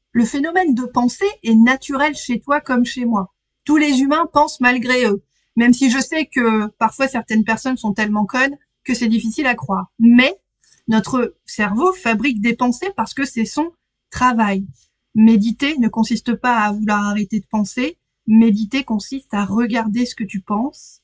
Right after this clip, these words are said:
et à revenir au calme tranquillement. Et méditer, ça a permis à Christine de développer ce que j'appelle une routine d'hygiène émotionnelle, c'est-à-dire d'apprendre à te connecter à ce que tu penses et à ce que tu ressens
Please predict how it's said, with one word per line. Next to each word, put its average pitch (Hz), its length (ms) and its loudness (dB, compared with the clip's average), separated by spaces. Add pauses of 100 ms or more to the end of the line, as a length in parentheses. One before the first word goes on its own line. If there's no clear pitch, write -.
et 214 100 0
à 208 100 2
revenir 226 440 2
au 220 100 0
calme 254 440 -2 (400)
tranquillement. 233 800 -2 (360)
Et 262 80 4
méditer, 277 360 2 (120)
ça 247 100 2
a 226 60 0
permis 269 300 0
à 269 80 -2
Christine 339 400 0
de 233 80 0
développer 226 480 0
ce - 80 -14
que 233 120 0
j'appelle 226 560 -2 (220)
une 240 160 6
routine 277 460 0
d'hygiène 247 480 2
émotionnelle, 226 720 2
c'est-à-dire 202 460 -4 (260)
d'apprendre 262 380 0
à 269 60 0
te - 80 -14
connecter 269 760 0
à 202 40 -6
ce - 80 -10
que 226 100 -4
tu 190 240 -6
penses 294 520 -4 (300)
et 226 100 0
à 220 60 2
ce - 60 -8
que - 80 0
tu 226 200 -2
ressens 233 580 -4